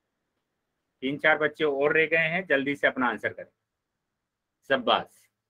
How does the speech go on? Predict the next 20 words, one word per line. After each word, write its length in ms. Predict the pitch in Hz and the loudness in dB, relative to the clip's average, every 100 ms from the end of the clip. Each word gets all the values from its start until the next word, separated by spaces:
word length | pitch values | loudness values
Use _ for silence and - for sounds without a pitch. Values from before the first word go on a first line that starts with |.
| _ _ _ _ _ _ _ _ _ _ _ _ _ - | _ _ _ _ _ _ _ _ _ _ _ _ _ -4
अभी 200 | 117 151 | 0 0
सिर्फ 240 | 147 170 - _ | 2 -2 -2 _
दो 200 | - 147 | 2 4
ही 120 | 151 160 | 6 4
बच्चे 300 | 156 - 156 | 2 2 4
रह 160 | 156 | 4
गए 60 | 151 | 4
हैं, 120 | 180 | 2
दो 140 | 151 | 0
तीन 200 | 135 151 151 | 0 0 0
बच्चे 240 | 147 156 | 0 2
रह 140 | 147 | 4
गए 80 | 147 | 4
हैं, 80 | 165 | 2
वो 140 | 147 127 | 2 2
भी 100 | 135 | 2
अपना 220 | 131 139 | 2 2
answer 260 | 127 127 127 | 0 -2 0
कर 160 | 131 | 0
देंगे। 340 | 127 135 139 | 0 -2 -4